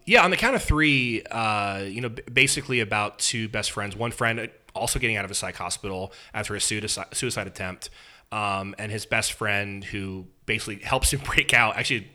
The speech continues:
helps him get out early, um, saying, "You tried to kill yourself. Do you really wanna kill yourself?" His friend says, "Yes." He says, "Well, I wanna kill myself too. I just quit my job. I broke up with my f-,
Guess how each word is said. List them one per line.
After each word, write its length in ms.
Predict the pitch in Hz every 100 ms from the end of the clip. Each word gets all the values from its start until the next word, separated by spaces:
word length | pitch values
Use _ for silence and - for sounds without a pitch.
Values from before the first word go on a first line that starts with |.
| - -
helps 220 | 139 135
him 60 |
get 100 | 120
out 100 | 98 101
early, 400 | 131 117 90 92 - - - - -
um, 540 | 117 110 107 107 107
saying, 520 | - - 127 120 113 113
"You 100 | 175
tried 180 | 202
to 80 | 151
kill 120 | 139
yourself. 360 | 127 113 107 95
Do 60 | 104
you 40 |
really 100 | 104
wanna 160 | 98 95
kill 140 | 185
yourself?" 360 | 170 - 95 87
His 100 | 95
friend 220 | 98 95
says, 360 | - 90 87 - _
"Yes." 440 | - 82 113 - - - - -
He 60 | -
says, 80 |
"Well, 100 | 107
I 60 | 107
wanna 160 | 110 104
kill 180 | -
myself 420 | 98 95 - 87 -
too. 320 | 139 135 131
I 40 |
just 160 | 101 -
quit 160 | - 87
my 120 | 87
job. 540 | 87 107 107 104 101 - -
I 100 | 92
broke 240 | 92 98 95
up 120 | 90
with 120 | -
my 120 | 90
f-, 120 | 87